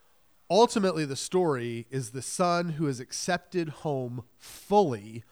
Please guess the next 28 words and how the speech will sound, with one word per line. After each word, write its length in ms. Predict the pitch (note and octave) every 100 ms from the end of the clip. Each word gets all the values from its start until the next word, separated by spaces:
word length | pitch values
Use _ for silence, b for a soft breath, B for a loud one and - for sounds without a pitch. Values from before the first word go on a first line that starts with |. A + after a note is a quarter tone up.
| b -
before 340 | C#3 F3+ F3
he's 220 | D3+ D3+
done 280 | B2+ C#3+ C#3 -
anything 720 | A3 A#3 F3+ A#2+ G#2 F#2+ G2 B B -
based 340 | D3 C3+ -
purely 580 | - F#3 F#3+ G3+ G3 F#3+
on 160 | D3 C3
his 300 | C#3 A#2 -
spoken 580 | - - D#3+ D#3+ D#3+ C#3+
desire 600 | A#2+ G#2+ A#2 A#2 C3 D3
to 120 | -
come 220 | - A#2
back. 400 | G#2+ A2+ F#3 - _ b b b b b b b b b b b b b b _
And 180 | C3+ C#3
then 160 | D3 C#3
the 80 |
father 440 | B2 D#3 C#3+ C#3 A#2
empowers 520 | A2+ - B2+ B2 A2+
him 160 | A#2 G#2+
to 60 |
then 160 | G#2 G#2
live 180 | G#2 G2+
a 40 |
le-, 180 | G2+ G2
better 220 | A2+ A#2 G#2+
life 260 | F#2+ F#2 G2+
after 260 | G2+ -
that. 340 | D#2 - -